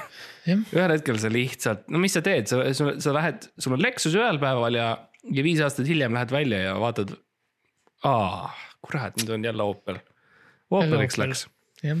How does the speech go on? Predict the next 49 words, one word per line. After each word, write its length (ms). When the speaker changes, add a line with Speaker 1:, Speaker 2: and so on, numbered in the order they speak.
Speaker 1:
Ja 60
mõnikord 300
see 100
Opel 240
muutub 460
ka, 240
aga 100
siis 100
ta 80
muutub 360
lihtsalt 260
nat-, 160
Speaker 2:
No 120
siis 140
Speaker 1:
natuke 160
Speaker 2:
tuleb 100
Škoda, 440
on 200
ju. 120
Speaker 1:
No 80
jaa, 140
aga 180
mõnikord 280
tuleb 140
lihtsalt 160
natuke 300
uuem 300
Opel. 380
Speaker 2:
Jah. 280
Speaker 1:
Nagu 240
täpselt 300
sama 260
nagu 280
näeb 160
välja, 240
aga 160
veits 160
uuem 260
lihtsalt. 300
Aga 340
see 80
Speaker 2:
Mhm. 120
Speaker 1:
ei 40
ole 80
päris 320
see, 100
sest 240
kõik 280
tegelikult, 520